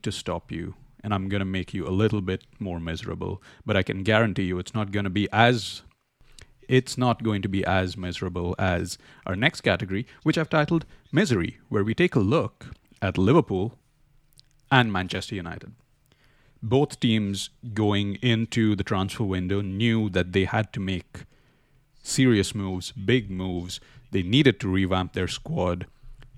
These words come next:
They needed to, uh, you know, go in, uh, to the season with a strong squad, do well, meet their aims, because both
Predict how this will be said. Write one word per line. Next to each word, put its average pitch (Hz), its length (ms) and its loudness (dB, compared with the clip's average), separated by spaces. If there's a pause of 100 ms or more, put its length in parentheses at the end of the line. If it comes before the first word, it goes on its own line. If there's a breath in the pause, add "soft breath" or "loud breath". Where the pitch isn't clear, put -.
They 98 100 0
needed 110 460 0
to, 101 80 -4 (200)
uh, 104 100 -6
you 92 140 -2
know, 104 220 -2 (400)
go 110 280 4
in, 101 360 0 (140)
uh, 95 240 -2 (120)
to 123 80 0
the 107 60 2
season 101 320 -2
with 92 80 -4
a 90 60 -2
strong 92 460 -4 (140)
squad, 87 480 -2 (480)
do 120 160 2
well, 90 340 0 (640 soft breath)
meet 123 220 2
their 196 160 2
aims, 90 340 -2 (240 loud breath)
because 123 220 4
both 139 480 0